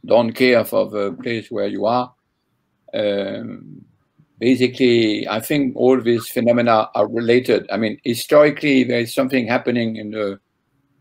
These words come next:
nineteen eighties and nineteen nineties, which has been studied by many people, historians, uh, economists, of course, anthropologists, which is this sudden shift,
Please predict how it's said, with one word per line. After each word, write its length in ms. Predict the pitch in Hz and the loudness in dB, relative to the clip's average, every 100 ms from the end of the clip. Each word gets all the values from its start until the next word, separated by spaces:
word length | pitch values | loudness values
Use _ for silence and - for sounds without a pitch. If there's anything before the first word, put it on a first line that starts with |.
| _ | _
nineteen 480 | 107 113 120 123 110 | -2 0 0 -2 -2
eighties 480 | 110 107 - 113 101 | 0 0 0 -2 -2
and 100 | 107 | -4
nineteen 400 | 110 113 110 110 | -2 -2 -2 -2
nineties, 540 | 113 113 113 113 101 | 0 0 0 -2 -2
which 180 | - 98 | -4 -2
has 160 | 117 104 | 2 2
been 200 | 107 101 | 2 -2
studied 420 | - 120 113 107 | 0 2 2 2
by 200 | 104 101 | 0 0
many 280 | 101 113 107 | 0 0 0
people, 380 | 110 98 104 95 _ _ _ _ _ | -2 -2 -2 -4 _ _ _ _ _
historians, 840 | 110 - - 113 113 113 110 110 - | -10 -2 6 6 6 2 0 -6 -6
uh, 400 | 117 104 104 101 _ _ _ _ - 123 _ _ 104 - | -4 -2 -2 -6 _ _ _ _ -20 -20 _ _ -16 -4
economists, 600 | 110 - 120 110 113 - | -4 0 0 0 0 -2
of 120 | - | -4
course, 260 | - 107 101 - | -2 -2 -2 -4
anthropologists, 880 | 107 104 113 110 110 107 101 - - _ _ _ | -4 -4 0 0 2 0 -2 -6 -20 _ _ _
which 240 | - 117 127 | -6 -2 4
is 280 | 123 110 | 4 4
this 260 | 107 107 - | 0 -2 -2
sudden 720 | - - 127 127 117 107 - - | -6 2 4 4 2 -2 -8 -12
shift, 520 | - 147 139 - | -2 2 2 -2